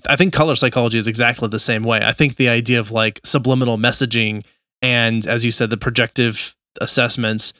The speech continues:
are all based on the same thing as, like, what do people do when things are ambiguous,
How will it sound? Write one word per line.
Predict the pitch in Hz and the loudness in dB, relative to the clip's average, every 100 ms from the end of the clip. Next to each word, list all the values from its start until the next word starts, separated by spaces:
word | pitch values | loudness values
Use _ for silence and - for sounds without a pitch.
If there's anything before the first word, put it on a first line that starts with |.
| _ _ - | _ _ -2
are | 120 | 0
all | 107 127 113 | 2 2 2
based | 139 135 | 0 2
on | 135 | 0
the | 117 | 0
same | - 117 | 0 0
thing | 135 127 | 0 0
as, | 113 107 | 0 -2
like, | 113 107 - _ _ _ - | 0 -2 -4 _ _ _ 0
what | 180 | 0
do | 208 | 2
people | 180 180 160 127 | 0 2 2 2
do | 104 131 120 110 110 - | 2 4 4 2 0 -2
when | 120 117 113 | 0 0 2
things | 127 127 | 0 2
are | 117 | 0
ambiguous, | 110 104 113 113 135 170 175 - | -2 0 -2 0 2 2 2 -2